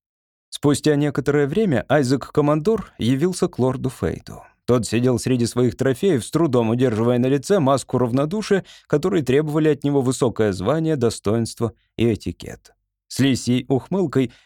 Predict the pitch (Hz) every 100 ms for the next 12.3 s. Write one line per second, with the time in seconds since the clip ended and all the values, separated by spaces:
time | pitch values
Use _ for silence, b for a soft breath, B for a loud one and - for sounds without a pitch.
0 | b 139 120 120 - 139 135 120 143 185
1 | - 117 120 131 117 104 110 - 104 95
2 | 98 - - - - _ _ - 123 143
3 | 131 127 131 123 131 131 110 95 110 117
4 | 110 135 180 165 113 113 113 117 151 131
5 | - 147 120 107 143 196 180 b b -
6 | 131 107 123 147 147 - 113 123 113 107
7 | - - _ _ _ _ _ - 117 143
8 | 131 123 160 - b b 127 143 - 143
9 | - 147 147 160 131 - 156 160 135 113
10 | 113 - 139 131 - 135 139 117 135 185
11 | 180 123 131 131 123 135 135 143 120 107
12 | 95 78